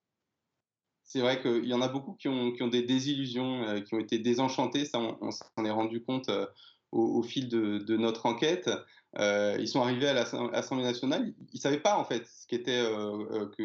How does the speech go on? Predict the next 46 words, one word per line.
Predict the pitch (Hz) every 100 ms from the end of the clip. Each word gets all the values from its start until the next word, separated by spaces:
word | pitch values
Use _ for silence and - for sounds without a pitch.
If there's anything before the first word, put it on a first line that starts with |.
| 104
que, | 110
que | 104 107
ce | 120
rôle | 113 123
d'élu, | 120 120 139
ce | 120
rôle | 117 113
de | 113
député, | 120 190 180
qui | 139
en | 131
plus, | 180 180 - - _
vous | 117
l'avez | 120 120 120 _ 120
dit, | 123 151 175
il | 131
était | 120 127
à, |
à | 113 117 123
redéfinir, | 135 139 131 160 208 - - _ _ -
puisque, | 135 - 180 185 185 - -
euh, | 117 113 110 107 107 107 - - - -
avant, | 123 135 160 160
euh, | 127
les | 120 127
députés, | 131 131 - 131 147 147 131
euh, | 117 113
pouvaient | 127 127 135
avoir | 123 117 123 123
le, | 113 110
le | 117
cumul | 123 127
des | 123
deux | 120
mandats, | 135 165 180
du | 123
coup, | 135
pou-, | - 110 -
pouvaient | 113 113
être | -
maire | 120 127 127
en | 117
même | 117
temps, | 131 151 156
pouvaient | 117 117
être, | 113 117 110